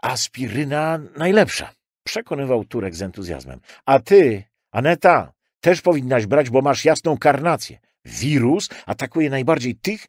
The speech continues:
co mają jasną skórę.” <laughs> „A co to ma wspólnego z karnacją?” zdziwiła się. Rzeczywiście miała jasną skórę, do tego rude włosy, zielone oczy i trochę piegów na nosie. Nie mogła się opalać, bo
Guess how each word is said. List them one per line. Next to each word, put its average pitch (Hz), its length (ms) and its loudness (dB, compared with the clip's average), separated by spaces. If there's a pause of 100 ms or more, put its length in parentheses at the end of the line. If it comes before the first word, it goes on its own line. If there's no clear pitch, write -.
(140)
co 143 140 -4
mają 165 280 -2
jasną 175 380 0
skórę.” - 420 -2 (440)
<laughs> 392 340 0 (480)
„A 170 40 -10
co 175 160 -8
to 165 100 -4
ma 131 140 -4
wspólnego 113 440 -10
z - 80 -12
karnacją?” 110 640 -10 (240)
zdziwiła 78 480 -10
się. 65 200 -20 (720)
Rzeczywiście 123 600 -10
miała 92 380 -6
jasną 123 400 -10
skórę, 170 380 -8
do 135 120 -4
tego 104 220 -8
rude 90 220 -6
włosy, 113 520 -8
zielone 98 440 -6
oczy 170 420 -8
i 165 120 -14
trochę 156 340 -12
piegów 92 400 -12
na 82 120 -14
nosie. 76 340 -18 (760)
Nie 107 120 -4
mogła 113 300 0
się - 140 -10
opalać, 101 500 -6
bo 104 380 -6